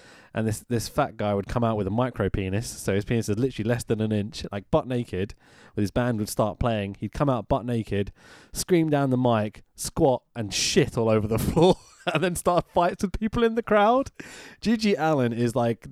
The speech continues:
the, the most extreme, violent, horrible punk singer you've ever seen in, in your life, okay? He was a massive heroin addict, like, he had loads and loads of problems. But, like, if you're bored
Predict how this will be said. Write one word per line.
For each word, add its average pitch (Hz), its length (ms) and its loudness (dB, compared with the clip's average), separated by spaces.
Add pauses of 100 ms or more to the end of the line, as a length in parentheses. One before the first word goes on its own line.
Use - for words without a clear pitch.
the, 127 160 2
the 123 100 0
most 147 380 2
extreme, 135 960 2 (360)
violent, 123 800 0
horrible 123 800 2
punk 123 320 -2 (180)
singer 113 320 0
you've 107 180 0
ever 110 220 2
seen 107 320 0
in, 98 100 0
in 101 120 -2
your 98 100 0
life, 87 320 -2
okay? 107 320 -2
He 101 80 -4
was 104 80 0
a 104 60 -2
massive 117 260 -2
heroin 104 380 0
addict, 101 360 0
like, 92 140 -2
he 101 60 0
had 92 120 -2
loads 101 420 2
and 95 60 -4
loads 90 200 -2
of 85 80 -8
problems. 85 340 -6
But, 101 120 -6
like, 98 220 -2 (320)
if 196 300 0
you're 214 80 2
bored 139 460 0